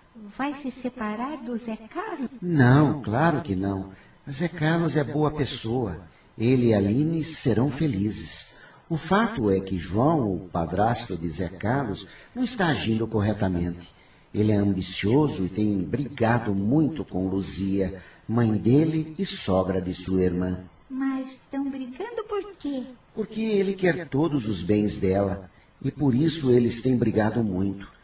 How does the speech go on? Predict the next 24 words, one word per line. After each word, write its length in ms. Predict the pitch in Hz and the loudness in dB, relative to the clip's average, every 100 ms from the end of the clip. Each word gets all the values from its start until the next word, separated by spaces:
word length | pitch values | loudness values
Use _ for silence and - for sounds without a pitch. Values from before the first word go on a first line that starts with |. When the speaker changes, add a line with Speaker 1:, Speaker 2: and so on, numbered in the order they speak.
| - - - | -20 -14 -4
Speaker 2:
Mas 160 | 233 | 0
não 140 | 220 214 | 2 2
se 120 | 190 | 0
preocupe. 680 | - 147 143 143 92 92 - - - _ - _ - | 2 0 0 -4 -6 -6 -16 -20 -20 _ -20 _ -2
O 60 | |
mentor 380 | 160 156 170 185 | 4 4 6 4
espiritual 800 | - 135 110 110 98 92 113 110 | 4 2 0 0 2 6 6 4
de 80 | 92 | 2
Luzia 760 | 92 80 73 123 131 92 80 - - | 0 -2 -2 2 2 2 -2 -8 -14
já 160 | 147 190 | 0 0
pediu 340 | 185 123 139 | 0 0 4
pra 200 | 156 143 | 4 4
ela 340 | 127 123 127 107 | 4 4 4 2
ir 240 | 113 143 | 2 2
com 200 | 143 117 | 2 0
o 60 | 98 | -2
filho 720 | 95 - 123 165 147 101 87 | -4 -2 0 0 -2 -4 -2
e 300 | 92 110 123 | -2 -2 2
a 60 | 131 | 2
Aline 380 | 131 143 175 | 4 2 0
pra 220 | 175 - 147 | -4 -4 -4
casa 420 | - 175 185 95 | 0 2 2 -2
de 100 | 82 | -4
Pedro. 480 | - 90 90 90 - | -6 0 0 -2 -12